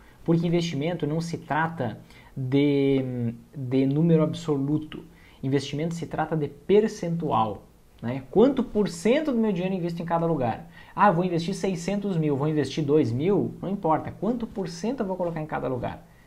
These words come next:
Fruto disso, eu vou ter meu resultado.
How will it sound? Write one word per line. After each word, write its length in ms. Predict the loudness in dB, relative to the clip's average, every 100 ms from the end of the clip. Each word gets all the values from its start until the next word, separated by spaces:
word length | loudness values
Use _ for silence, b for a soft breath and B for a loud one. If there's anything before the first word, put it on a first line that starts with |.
| b -20 _ _ -20 _ -20 -20
Fruto 480 | -6 2 4 4 4
disso, 460 | 2 0 0 -6 -6
eu 120 | -4
vou 160 | -4
ter 120 | -4 -4
meu 140 | -6
resultado. 480 | -8 -12 -12 -14